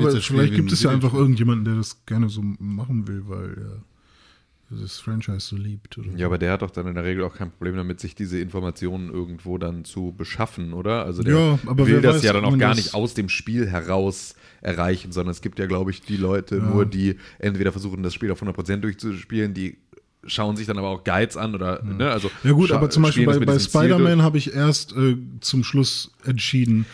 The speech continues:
Speaker 3: Spider-Man
Speaker 1: okay,
Speaker 3: ist aber auch ein
Speaker 1: jetzt
Speaker 3: Spiel, bei
Speaker 1: spiel
Speaker 3: dem
Speaker 1: ich.
Speaker 3: jeder, der es durchgespielt hat, ganz normal durch den Verlauf schon irgendwo auf
Speaker 1: Mhm.
Speaker 3: sechsundachtzig Prozent kommt und wo du dann sagst, ja, okay, die hundert kannst du jetzt auch noch machen oder
Speaker 1: Ja.
Speaker 3: auf neunzig oder sowas. Also Spider-Man ist dafür auch kein gutes Beispiel.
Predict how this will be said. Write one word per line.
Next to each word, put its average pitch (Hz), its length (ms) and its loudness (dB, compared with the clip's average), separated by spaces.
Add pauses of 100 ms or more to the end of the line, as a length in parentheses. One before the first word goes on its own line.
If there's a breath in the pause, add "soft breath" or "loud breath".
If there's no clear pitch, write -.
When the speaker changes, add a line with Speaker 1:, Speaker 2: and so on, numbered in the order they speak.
(140 loud breath)
Speaker 3:
Spider-Man 131 380 6
Speaker 1:
okay, 120 80 4
Speaker 3:
ist 113 80 4
aber 127 80 0
auch 123 80 0
ein 123 40 -4
Speaker 1:
jetzt 120 80 -2
Speaker 3:
Spiel, 131 200 2
bei 117 80 6
Speaker 1:
spiel 117 140 6
Speaker 3:
dem 113 80 -2
Speaker 1:
ich. 98 80 -4
Speaker 3:
jeder, 113 180 4
der 104 140 0
es - 80 -4
durchgespielt 104 640 -2
hat, 101 180 -2
ganz 101 240 -4
normal 95 200 -2
durch 95 100 -2
den 101 100 -4
Verlauf 90 380 -2
schon 101 140 -8
irgendwo 101 280 -2
auf 92 120 -4
Speaker 1:
Mhm. 98 40 -6
Speaker 3:
sechsundachtzig 101 640 -2
Prozent 101 400 -4
kommt 98 380 -6 (200 loud breath)
und 98 200 -4
wo - 20 0
du 98 80 2
dann 98 240 2
sagst, 98 240 0
ja, 101 60 0
okay, 104 180 -2
die 101 80 0
hundert 107 260 0
kannst 98 200 -4
du - 20 -8
jetzt 87 80 -8
auch 95 80 -2
noch 95 160 -4
machen 85 240 -10
oder 85 120 -2
Speaker 1:
Ja. - 40 0
Speaker 3:
auf - 80 -8
neunzig 98 500 -2
oder 82 120 -6
sowas. 80 240 -12
Also 85 180 -8
Spider-Man 98 380 0
ist 92 100 -8
dafür 95 240 -6
auch 92 60 -14
kein 98 160 -4
gutes 95 260 -8
Beispiel. 95 580 -2